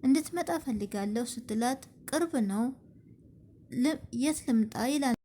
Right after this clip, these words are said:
«እቤት ነው፣ እንዳትቆይ እጠብቅሃለሁ» ስትለው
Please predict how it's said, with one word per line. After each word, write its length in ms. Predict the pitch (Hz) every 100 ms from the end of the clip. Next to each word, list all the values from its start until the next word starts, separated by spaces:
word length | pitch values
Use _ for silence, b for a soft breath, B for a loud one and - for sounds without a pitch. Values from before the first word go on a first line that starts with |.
| b -
«እቤት 360 | 262 302 330 320
ነው፣ 220 | 226 208 214 208 - - - -
እንዳትቆይ 680 | 233 269 320 330 330 - 208
እጠብቅሃለሁ» 800 | 220 - 294 339 330 254 220 202
ስትለው 480 | 196 220 - 214 247